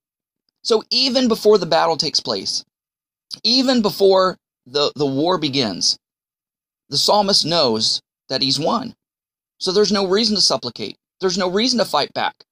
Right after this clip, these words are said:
The only appro-, appropriate course of action is to sing a psalm to God. Sing a praise to him. Give him thanks for the victory.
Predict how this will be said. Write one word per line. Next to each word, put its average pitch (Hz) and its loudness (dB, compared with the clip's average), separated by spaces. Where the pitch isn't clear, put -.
The 123 -4
only 156 0
appro-, 170 -4
appropriate 165 -2
course 170 0
of 135 -2
action 165 2
is 139 -6
to - -2
sing 202 0
a 143 -6
psalm 151 -2
to 127 -8
God. 107 -4
Sing 254 0
a 247 0
praise 247 0
to 151 -2
him. 107 -2
Give 247 -2
him 240 2
thanks 208 -2
for 185 -4
the 170 -6
victory. 127 -8